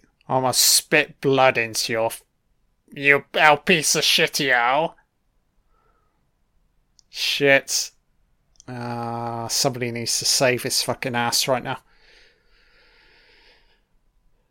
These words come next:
Uh, fight it, Seagal.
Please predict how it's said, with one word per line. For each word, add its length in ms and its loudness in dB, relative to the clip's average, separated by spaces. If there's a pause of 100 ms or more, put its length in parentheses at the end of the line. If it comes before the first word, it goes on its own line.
(320)
Uh, 540 -8
fight 400 6
it, 160 2
Seagal. 680 8